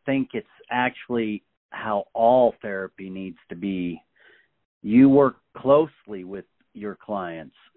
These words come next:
Can you talk a little bit about community-based therapy with us?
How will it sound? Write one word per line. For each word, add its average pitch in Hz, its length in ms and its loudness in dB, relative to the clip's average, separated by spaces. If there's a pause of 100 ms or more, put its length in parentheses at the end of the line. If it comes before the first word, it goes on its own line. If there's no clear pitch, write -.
(120)
Can 113 160 -6
you 110 140 -6 (120)
talk 131 320 -4
a 131 60 -8
little 127 220 -4
bit 117 220 -2
about 117 400 0 (520)
community-based 110 880 -4 (140)
therapy 110 480 -2
with 110 280 -4
us? 117 100 -6